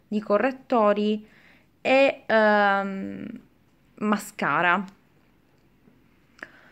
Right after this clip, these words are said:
Promossi e bocciati da me, provati, riprovati, mm, varie volte e promossi o bocciati.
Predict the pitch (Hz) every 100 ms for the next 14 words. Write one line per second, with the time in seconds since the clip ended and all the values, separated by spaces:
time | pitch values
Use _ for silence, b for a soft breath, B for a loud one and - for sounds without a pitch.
0 | B B B _ _ _ _ _ _ -
1 | 254 254 240 - - 214 247 262 - 180
2 | 175 - 185 190 190 170 170 - 214 208
3 | 226 240 240 240 190 196 226 220 185 202
4 | 208 208 175 - _ _ - 190 190 180
5 | 175 175 190 247 220 185 185 185 - 165
6 | 170 - _ _ 185 196 - - _ _
7 | _ _ _ _ - 220 208 170 - -
8 | 185 - 165 156 160 - 180 - -